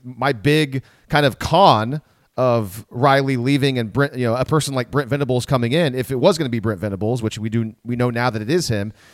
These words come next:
is the unknown. Can, can this guy be a head coach? He's never done it before.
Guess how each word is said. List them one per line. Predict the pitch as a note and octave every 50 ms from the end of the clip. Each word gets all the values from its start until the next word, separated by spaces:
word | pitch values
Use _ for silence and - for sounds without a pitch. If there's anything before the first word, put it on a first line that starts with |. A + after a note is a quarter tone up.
| _ _ _ _ _
is | - D#3+ E3+ D#3+ C#3+ B2 A2+ - _ _ _ _ _ -
the | A2+ B2+ D#3+ F#3
unknown. | D#3+ E3+ F3 E3 F3 G3 G3 C#3+ F#2 D#2+ C#2+ - - _ _ _
Can, | - - D#3 E3+ F#3 G3 E3 D3+ - _
can | - - E3 F3+ F#3+ F#3
this | F#3+ -
guy | - - D#3+ D#3+ E3 C#3+
be | C#3+ D#3 D#3
a | C#3+
head | D#3+ D#3 B2+
coach? | - G#3 G3+ A2+ - -
He's | - F3 E3 C#3
never | D3 E3 F3+ G3 F3+
done | C#3+ E3 A3+
it | C#4 C4+
before. | C#3+ A2 - - F#2 C#2+ - -